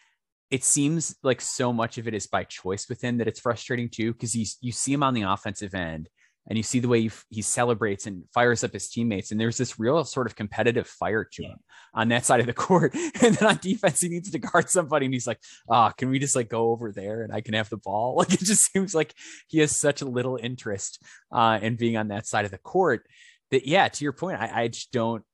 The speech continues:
Speaker 1: I, it's, it's the same questions we have with Dieng. And with Jovic, it, it seems like I, I worry a little bit more because I think he's, he might be a little more transition oriented.
Speaker 2: Yeah.
Speaker 1: And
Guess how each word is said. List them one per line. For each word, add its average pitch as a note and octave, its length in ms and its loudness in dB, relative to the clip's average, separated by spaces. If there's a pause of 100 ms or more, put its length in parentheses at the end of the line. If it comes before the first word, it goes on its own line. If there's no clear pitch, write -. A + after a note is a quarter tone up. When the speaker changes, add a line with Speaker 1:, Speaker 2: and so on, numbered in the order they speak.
(140)
Speaker 1:
I, G#2+ 140 -6
it's, B2+ 240 -6
it's D3 180 2
the D3+ 80 0
same D3 240 0
questions A#2+ 380 -2
we A#2 80 -2
have G2 120 -2
with - 120 -14
Dieng. C#2+ 340 -10 (240)
And G2+ 540 2 (1000)
with B2+ 600 0 (280)
Jovic, D3+ 680 2
it, C3 220 -8
it C3+ 140 -2
seems D3 720 0 (120)
like G#2+ 480 0 (1300)
I, C3+ 160 2
I C#3+ 140 4
worry D3+ 260 4
a C#3 40 2
little C3+ 220 0
bit C3+ 180 -2
more B2 220 0
because A#2+ 320 -4
I G#2+ 100 -6
think B2 340 -2
he's, A#2 600 -2
he - 160 -4
might B2+ 280 2
be C3 80 0
a C3 60 2
little A#2 200 -2
more A#2 180 -2
transition G#2+ 560 -6
oriented. F#2 760 -6 (320)
Speaker 2:
Yeah. F#2+ 180 -4 (100)
Speaker 1:
And A2 580 2